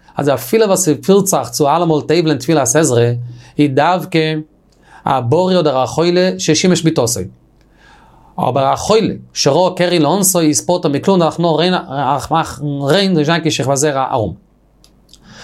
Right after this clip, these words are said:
זעלבע זאך, א געזונטער מענטש, וואס האט געזען, מים חלוקים משעת, ער גייט ארויס לצורך, פטור מכלום, ווייל לא גזר עזרא על זה, לעניין דברי תורה, דאס איז קיין שוין, בכלל תקנת עזרא.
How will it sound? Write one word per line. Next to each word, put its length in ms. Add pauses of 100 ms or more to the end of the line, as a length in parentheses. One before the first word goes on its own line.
(120)
זעלבע 260
זאך, 500 (100)
א 100
געזונטער 400
מענטש, 420
וואס 140
האט 100
געזען, 420 (280)
מים 280
חלוקים 440
משעת, 360 (140)
ער 60
גייט 220
ארויס 240
לצורך, 520 (420)
פטור 280
מכלום, 520 (480)
ווייל 420
לא 200
גזר 580 (100)
עזרא 420
על 80
זה, 120
לעניין 260
דברי 200
תורה, 260
דאס 460
איז 140
קיין 140
שוין, 260
בכלל 260
תקנת 420
עזרא. 240